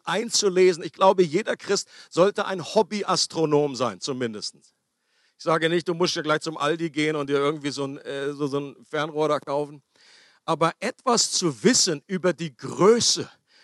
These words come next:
und, und über die Herrlichkeit, wenn die Bibel selber sagt, die Himmel verkünden die Herrlichkeit Gottes, dann ist das ein zentraler Zugang,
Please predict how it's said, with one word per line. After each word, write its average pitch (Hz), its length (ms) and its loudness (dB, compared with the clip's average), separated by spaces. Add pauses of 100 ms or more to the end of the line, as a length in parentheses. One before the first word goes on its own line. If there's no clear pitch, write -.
(160)
und, - 260 -6
und 202 180 2
über 202 220 4
die 175 180 4
Herrlichkeit, 208 1120 -2 (680)
wenn 175 160 -8
die 180 100 -2
Bibel 233 340 0
selber 208 360 2
sagt, 185 280 0
die 196 160 0
Himmel 240 520 2
verkünden 233 880 -2
die 202 180 -6
Herrlichkeit 175 640 -6
Gottes, 175 300 -8 (260)
dann 180 140 -4
ist - 220 -6
das 208 180 -4
ein 202 180 -8
zentraler 196 680 -4
Zugang, 190 640 -4